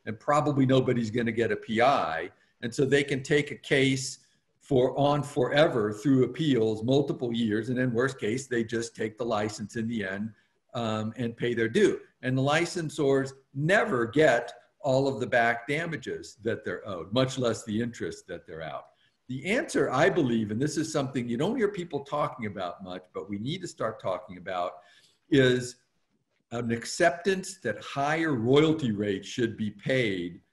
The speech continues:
by those who choose to hold out. It's like anything else in life, right? If you take your chances, you gamble and you lose,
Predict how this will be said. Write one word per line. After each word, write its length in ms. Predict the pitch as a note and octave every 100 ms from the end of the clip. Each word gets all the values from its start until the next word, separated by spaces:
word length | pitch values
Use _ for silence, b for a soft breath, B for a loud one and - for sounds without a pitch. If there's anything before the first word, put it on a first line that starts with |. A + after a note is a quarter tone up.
| _ -
by 140 | A2
those 380 | A2 B2 C3 C3+
who 100 | C3+
choose 340 | C3 C3+ A#2 G#2+
to 100 | G2+
hold 320 | B2 A2+ G#2+
out. 320 | F#2+ C#2+ - B _
It's 180 | C#3 E3
like 260 | D#3+ D#3 -
anything 480 | E3+ F3 D#3 D#3 D3
else 300 | C#3 C3+ C3+
in 100 | A2
life, 420 | A#2+ G#2+ D#2 -
right? 360 | G#2 G#2 G#2 G#2+ b b _
If 140 | A#2+ A#2+
you 100 | B2+
take 320 | E3 E3+ E3
your 100 | D3
chances, 840 | - E3+ E3 D#3 E3+ E3 D#3+ D#3+ b _ _
you 120 | A#2
gamble 560 | G#2 C#3 F3 F3 D#3+ C3
and 120 | B2+
you 120 | A#2+
lose, 580 | B2 D3+ D#3 D#3+ D#3+